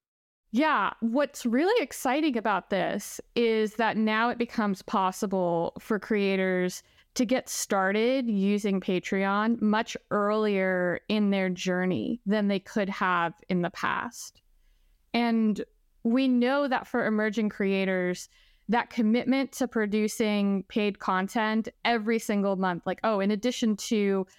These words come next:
my regular podcast that I'm running, now I need to worry about, uh, two bonus episodes. And if I don't produce them, I'm going to feel really guilty because these people are paying me for that content." That's a really big commitment to make upfront.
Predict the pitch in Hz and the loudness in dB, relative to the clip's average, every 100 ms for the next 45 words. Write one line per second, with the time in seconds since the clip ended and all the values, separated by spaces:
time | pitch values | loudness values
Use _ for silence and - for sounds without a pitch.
0 | _ - 208 202 214 208 214 196 185 196 | _ -2 0 2 0 0 0 0 -2 -2
1 | 180 - 180 170 - 185 180 175 170 202 | -2 -2 -4 -4 -2 -2 0 0 0 2
2 | 214 233 226 226 220 202 202 196 196 185 | 2 2 0 0 -2 0 0 0 0 -2
3 | - _ _ - 190 180 - 254 208 208 | -4 _ _ -2 -2 -2 0 0 2 0
4 | 202 - 190 190 - 180 175 190 202 226 | -2 -2 -4 -4 -2 0 0 0 0 0
5 | 202 226 233 - 233 208 196 - 190 185 | 0 0 0 -2 0 0 0 0 -2 0
6 | 185 196 190 190 208 214 190 208 226 208 | -2 0 0 0 -2 -2 0 0 0 0
7 | 277 254 233 190 185 190 - 202 - 202 | 0 0 0 -2 -2 -4 -2 -4 0 -2
8 | 196 190 196 - 226 226 226 214 180 - | 0 0 0 -2 0 2 2 2 0 -2
9 | 180 175 - 180 165 - 156 - _ - | -2 -2 -2 -4 -4 -2 -4 -4 _ -20
10 | - - 254 285 247 294 349 254 - _ | -16 -2 -2 0 0 2 2 0 -4 _
11 | 220 214 214 208 185 - - 214 220 190 | 0 2 2 0 -4 -10 0 2 2 0
12 | 170 - - 190 175 - 175 - _ 175 | -4 -6 -2 0 0 -2 -4 -4 _ -4
13 | 151 - - | -2 -4 -18